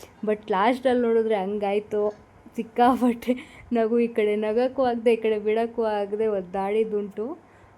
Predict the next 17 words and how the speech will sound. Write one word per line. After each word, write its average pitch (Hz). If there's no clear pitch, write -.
So 233
ಅದನ್ನ 226
ಮಾಡೋದಕ್ಕೆ 214
ಒಂದೇ 233
ಒಂದು 247
ಮಾವಿನ 196
ಹಣ್ಣು, 196
so 254
ಅದ್ರ 233
ಪಲ್ಪೆಲ್ಲ 226
ತೊಗೊಂಡು 202
ಅದಕ್ಕೆ 233
ಸ್ವಲ್ಪ 233
ಸಕ್ಕರೆ 233
ಹಾಲನ್ನ 220
ಹಾಕಿ 202
ನೀಟಾಗಿ 247